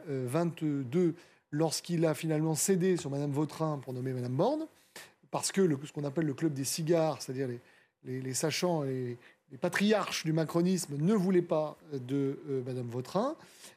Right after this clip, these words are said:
Et, euh, constatant, euh, les échecs à répétition, a décidé, un peu sous la contrainte, de, de, voilà, de, de tout changer, de faire un coup de poker comme il a l'habitude de faire. Néanmoins, c'est en partie une erreur, parce que d'abord, il y aura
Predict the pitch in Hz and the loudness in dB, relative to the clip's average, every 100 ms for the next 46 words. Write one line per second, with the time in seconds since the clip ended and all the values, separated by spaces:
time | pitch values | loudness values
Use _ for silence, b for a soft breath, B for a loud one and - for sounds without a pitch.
0 | _ 196 190 190 180 156 143 220 226 214 | _ 4 6 4 2 2 2 0 0 0
1 | 196 220 208 202 165 151 147 147 135 156 | 0 2 2 4 2 0 0 0 0 0
2 | 160 170 175 175 139 135 143 135 160 302 | 2 2 2 -2 -2 -4 -4 -4 -2 0
3 | 196 165 170 165 156 220 180 185 185 160 | 2 2 0 -2 0 2 2 -2 -4 -8
4 | 139 156 151 269 202 170 B B B 139 | -6 -6 -2 2 2 0 B B B -2
5 | 151 185 127 127 131 127 147 135 - 226 | 2 2 0 -4 -8 -6 -6 -6 -4 -2
6 | 202 185 160 220 233 160 175 147 240 185 | 0 2 4 4 2 2 0 0 -2 0
7 | 156 214 262 - 220 190 151 147 151 175 | 0 2 0 0 0 2 0 -2 -6 -6
8 | 147 131 135 123 b b b b b - | -6 -6 -12 -14 b b b b b 0
9 | 185 208 214 208 165 - 147 139 131 151 | 4 4 4 2 0 -2 -4 -4 -4 -4
10 | 139 170 302 294 160 - 160 151 156 170 | 0 0 0 -2 -4 -4 0 2 4 4
11 | 143 127 123 139 131 | 2 -2 -2 -2 -2